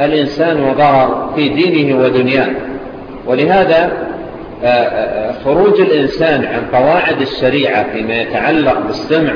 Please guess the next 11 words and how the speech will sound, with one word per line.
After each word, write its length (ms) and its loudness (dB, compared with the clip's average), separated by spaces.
والطاعة 580 -2
للولاة 640 2
ينشأ 420 0
عنه 320 0
اختلال 500 0
الأمن، 400 2
واختلال 520 0
الأمن 400 0
ينشأ 420 0
عن 360 -2
عدم 380 0